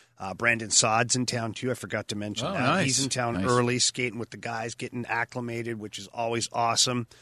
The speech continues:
Speaker 1: So you have this excitement, this momentum that you're trying to generate. And you got this gray cloud, black cloud, just hovering above the organization right now because you have your franchise player or former franchise player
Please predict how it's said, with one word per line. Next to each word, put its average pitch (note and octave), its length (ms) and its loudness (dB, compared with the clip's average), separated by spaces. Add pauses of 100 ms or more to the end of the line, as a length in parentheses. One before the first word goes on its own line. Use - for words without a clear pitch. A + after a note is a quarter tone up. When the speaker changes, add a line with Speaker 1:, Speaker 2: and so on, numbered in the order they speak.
(280)
Speaker 1:
So - 140 -2
you D3 120 2
have C3+ 260 4
this B2 340 0
excitement, - 720 4
this A2+ 180 -6
momentum B2 600 2
that A2 180 -4
you're A2+ 80 -8
trying A#2+ 200 -4
to A2+ 80 -6
generate. B2+ 540 4 (440)
And - 100 -18
you A#2+ 60 -8
got B2 120 -2
this G#2 160 -6
gray A#2 260 4
cloud, A2 500 -4
black A#2+ 300 4
cloud, F2+ 440 -4 (440)
just - 160 -6
hovering A#2 800 2
above A2 360 -2
the A2 140 -6
organization G#2+ 720 0
right G#2+ 140 -6
now G2 160 -8
because A#2 340 -4
you A2 80 -6
have G2+ 300 -6
your G2 420 -8 (520)
franchise A2 800 0
player A#2+ 320 2
or G2+ 200 0
former C#3 600 4
franchise A2 680 -4
player G2 500 -4